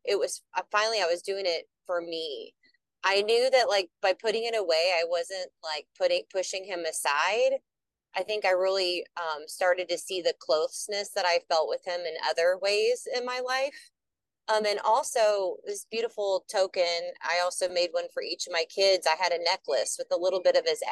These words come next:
ashes in it. And for even a year or two, I still continued to wear the necklace that had his ashes that kel-,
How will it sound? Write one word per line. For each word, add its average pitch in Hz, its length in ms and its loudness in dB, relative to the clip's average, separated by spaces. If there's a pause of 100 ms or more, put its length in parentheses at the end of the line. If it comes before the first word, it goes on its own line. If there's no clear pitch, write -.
(120)
ashes 170 360 -2
in 151 140 -4
it. 139 260 -10 (760)
And 180 160 0
for 196 420 4
even 240 300 0
a 196 120 -4
year 196 240 -2
or 170 160 0
two, 165 500 -2
I 160 140 2
still 202 360 -4
continued 175 680 -6
to 180 160 -2
wear 160 420 2
the 165 100 2
necklace 160 540 -2
that 156 160 -4
had 165 140 0
his 151 140 -2 (240)
ashes 156 520 0
that 143 160 -4
kel-, 160 260 0